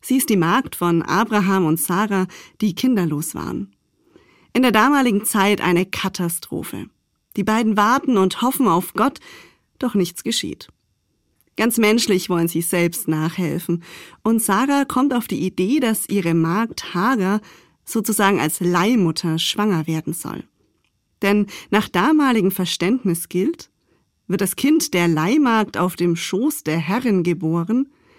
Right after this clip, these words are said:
gilt das Kind als rechtmäßiger Nachkomme.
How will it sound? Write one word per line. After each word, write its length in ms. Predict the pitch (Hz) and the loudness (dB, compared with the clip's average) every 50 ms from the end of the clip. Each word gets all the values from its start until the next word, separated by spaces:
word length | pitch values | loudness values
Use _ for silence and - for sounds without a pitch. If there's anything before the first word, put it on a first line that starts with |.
| _ _ _ _ _ _ | _ _ _ _ _ _
gilt 280 | - 233 294 349 - | 0 0 0 0 0
das 220 | - 196 190 - - | -2 -2 -2 -4 -6
Kind 380 | - - 240 262 294 294 294 - - - - - _ _ | -2 0 2 2 2 2 0 -6 -14 -20 -20 -20 _ _
als 240 | - 180 170 - - | -4 -4 -2 -2 -4
rechtmäßiger 1040 | 160 147 180 226 240 - - - - - 185 180 185 175 170 - 175 170 180 196 | -2 0 -2 -2 -2 -4 -10 -14 -6 -2 0 0 2 0 0 -2 -4 -2 -2 0
Nachkomme. 640 | 196 175 147 147 165 - - - 170 - - - 220 | 0 0 -2 -2 -6 -8 -10 -10 -10 -10 -10 -12 -14